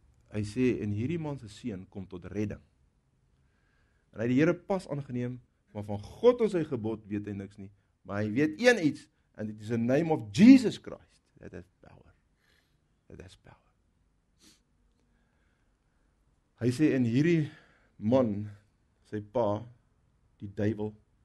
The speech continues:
vervloek hierdie Christen," en hy maak uitlatings. En, eh, en dit is sodat hy toe ernstig siek word, en hy sterf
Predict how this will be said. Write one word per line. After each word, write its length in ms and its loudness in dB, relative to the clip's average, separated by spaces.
vervloek 540 -2
hierdie 220 -8
Christen," 440 -12
en 100 -10
hy 240 -8
maak 340 -6
uitlatings. 640 -8
En, 300 -6
eh, 300 -6
en 140 -6
dit 180 -2
is 120 0
sodat 240 -2
hy 100 -6
toe 380 -6
ernstig 460 -8
siek 200 -18
word, 340 -20
en 60 -16
hy 80 -12
sterf 580 -4